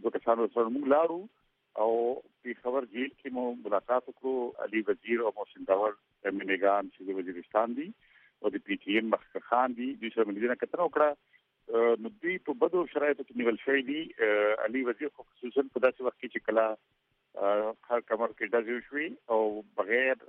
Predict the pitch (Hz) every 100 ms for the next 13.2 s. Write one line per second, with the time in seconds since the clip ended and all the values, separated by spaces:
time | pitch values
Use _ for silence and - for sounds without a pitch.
0 | 113 101 98 101 _ 107 95 _ _ -
1 | - - 110 120 110 117 113 - _ _
2 | _ - 104 - 95 117 127 127 107 117
3 | 113 113 113 - 110 104 107 - 123 127
4 | 117 110 - 113 107 107 131 123 110 120
5 | 113 - 113 117 104 107 104 - 98 92
6 | - 127 131 - 104 104 101 101 _ -
7 | 98 - 98 - 104 107 113 113 123 101
8 | 92 92 - 101 - 110 104 110 123 120
9 | - 143 147 113 101 101 - - - 104
10 | 101 104 - - _ - 87 110 107 104
11 | 107 98 123 - 156 - _ _ _ -
12 | - - 156 175 170 - - 120 120 120
13 | 123